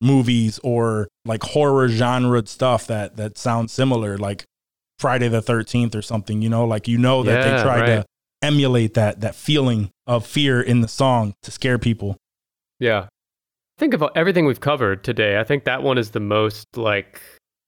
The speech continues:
Speaker 2: I don't know what the, I already used the word revolutionary, but I'll say it again. Like, I think that's the most revolutionary show and song on the list.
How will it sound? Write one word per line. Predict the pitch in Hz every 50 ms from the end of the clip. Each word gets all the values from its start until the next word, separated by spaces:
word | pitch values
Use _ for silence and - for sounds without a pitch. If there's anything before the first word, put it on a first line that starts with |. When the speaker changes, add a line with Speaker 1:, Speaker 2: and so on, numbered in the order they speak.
| _ _ _ -
Speaker 2:
I | 113
don't | 127 156
know | 156
what | 147 151
the, | 147
I | 143 131 123 123
already | 143 160 156 143
used | 135 156 165 143
the | 135 127
word | 127 127 123
revolutionary, | 127 123 120 113 117 147 - - 104 95 92 101 117
but | 107 107 104 107 -
I'll | 107 101 101
say | - - 123 120
it | 110 113
again. | 110 131 127 110 98
Like, | 95 98
I | 107 107
think | - 127 113
that's | 120 120 - -
the | - 117
most | 113 113 110 110 107 104 - - - - - _ _ -
revolutionary | 120 113 113 113 117 113 120 117 - - 117 113 110 104 98
show | - - - 110 107 110 113 117
and | 110 107 101 95
song | - - - 110 107 101 98 95
on | 95 95
the | 92 95
list. | 92 92 90 - -